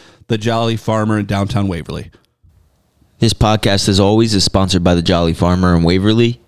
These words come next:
Speaker 2: Hit the Jolly Farmer for all your needs for game day, whether that's soda, beer, pretzels, chips, donuts. Have some of the best donuts around.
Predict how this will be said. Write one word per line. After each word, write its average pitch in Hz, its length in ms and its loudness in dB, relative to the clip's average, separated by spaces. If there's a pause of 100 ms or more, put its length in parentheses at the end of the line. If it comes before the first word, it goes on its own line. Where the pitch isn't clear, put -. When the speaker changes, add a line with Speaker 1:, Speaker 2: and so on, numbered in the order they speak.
Speaker 2:
Hit 95 160 -4
the - 80 -6
Jolly 92 300 0
Farmer 95 320 0
for 92 180 -2
all 90 140 2
your 87 180 2
needs 92 420 0
for - 120 -6
game 104 400 0
day, 131 400 0 (340)
whether 92 240 2
that's 87 240 0
soda, 95 480 2
beer, 95 500 2
pretzels, 85 680 0
chips, - 460 -2
donuts. 104 640 0
Have 85 160 0
some 104 180 0
of 101 60 2
the 95 60 2
best 92 280 -2
donuts 98 380 0
around. 85 500 0